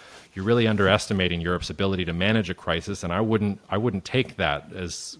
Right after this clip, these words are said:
kind of going forward. And that was a good call for me. I don't have anything that's solid or certain right now with Europe for the year ahead. I'm watching,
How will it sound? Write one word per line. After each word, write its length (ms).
kind 160
of 80
going 240
forward. 280
And 100
that 80
was 100
a 60
good 160
call 180
for 140
me. 140
I 100
don't 140
have 160
anything 460
that's 240
solid 420
or 60
certain 420
right 160
now 180
with 140
Europe 220
for 80
the 100
year 160
ahead. 280
I'm 140
watching, 640